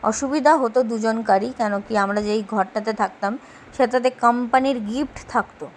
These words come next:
তো অনেক অসুবিধা করে থাকতাম। তখনও ওখানে ব্লগিং করেছি, ওখানে কিন্তু ভালো ছিলাম।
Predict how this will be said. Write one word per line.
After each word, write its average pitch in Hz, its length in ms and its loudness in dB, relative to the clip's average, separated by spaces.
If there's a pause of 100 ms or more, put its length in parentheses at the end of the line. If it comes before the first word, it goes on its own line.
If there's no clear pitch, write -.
(300)
তো 294 100 6
অনেক 277 480 4
অসুবিধা 277 520 2
করে 285 240 -2
থাকতাম। 240 480 0
তখনও 247 460 2
ওখানে 240 300 0
ব্লগিং 226 480 2
করেছি, 220 520 -4 (460)
ওখানে 320 300 4
কিন্তু 330 360 -2
ভালো 226 360 4
ছিলাম। 175 440 -8